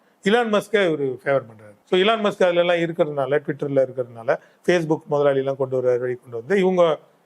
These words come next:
இவங்க இது இப்போ மக்கள் வந்து பொருளாதார நிலைமை மோசமா இருந்தாலும் மீடியால அதை ஃபோக்கஸ் பண்ணலன்னா கொஞ்ச நாள் ஓடும் இல்லையா? So மீடியாவை வந்து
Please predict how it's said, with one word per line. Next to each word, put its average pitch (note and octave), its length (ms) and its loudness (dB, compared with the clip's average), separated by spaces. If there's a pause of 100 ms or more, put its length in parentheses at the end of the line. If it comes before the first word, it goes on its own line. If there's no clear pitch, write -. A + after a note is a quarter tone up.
(300)
இவங்க E3+ 360 2
இது D3+ 500 0 (100)
இப்போ D#3+ 160 0
மக்கள் E3+ 280 0
வந்து F#3 480 0 (100)
பொருளாதார F3+ 440 2
நிலைமை E3+ 480 -2
மோசமா D#3+ 340 -2
இருந்தாலும் C#3 440 -8 (640)
மீடியால A3 360 2
அதை G#3+ 220 0
ஃபோக்கஸ் F#3 400 -2
பண்ணலன்னா D#3+ 540 -4 (520)
கொஞ்ச G3 180 2
நாள் G3+ 120 2
ஓடும் F#3 220 2
இல்லையா? D3 220 -6 (280)
So G#3 220 0
மீடியாவை A3 600 0
வந்து G3 360 -2